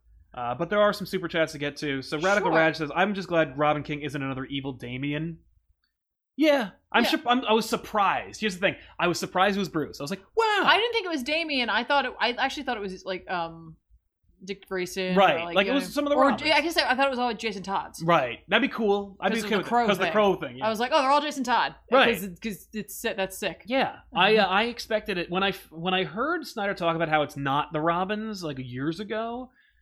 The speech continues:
Speaker 1: uh, he, I, I assumed it was just random kids. So I'm happy it's not just random kids.
Speaker 2: Yeah.
Speaker 1: Um, but Denial says, "Am I crazy or was this pushed as a Wonder Woman-led event? Did I just make that up?" No, you did not. It,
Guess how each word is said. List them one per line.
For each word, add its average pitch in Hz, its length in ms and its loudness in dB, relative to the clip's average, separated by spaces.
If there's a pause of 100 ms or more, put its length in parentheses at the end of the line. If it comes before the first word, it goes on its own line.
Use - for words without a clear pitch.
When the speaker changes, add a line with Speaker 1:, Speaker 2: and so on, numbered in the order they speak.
(180)
Speaker 1:
uh, 131 320 -4
he, - 360 -20
I, 147 100 -4
I 175 160 4
assumed 185 300 2
it 196 40 2
was 165 100 0
just 143 140 -4
random 135 560 -2
kids. 80 680 -14 (1080)
So - 140 -10
I'm 160 80 -6
happy 190 280 0
it's 170 140 -2
not 160 200 -2
just 131 220 -10
random 113 580 -12
kids. - 200 -16
Speaker 2:
Yeah. 190 480 -4 (480)
Speaker 1:
Um, 113 460 -8
but 160 260 -2 (260)
Denial 185 420 2
says, 180 200 -4
"Am 180 140 -2
I 208 80 2
crazy 214 420 0
or 208 80 2
was 160 160 0
this 190 140 -4
pushed - 600 -6
as 156 160 -2
a 160 120 2
Wonder 156 320 -2
Woman-led 156 580 2
event? 139 580 -6
Did 156 120 2
I 190 60 6
just 170 120 -4
make 196 160 0
that 185 140 4
up?" 208 280 0 (160)
No, 180 120 4
you 202 100 4
did 175 140 0
not. 123 280 0
It, 226 80 -6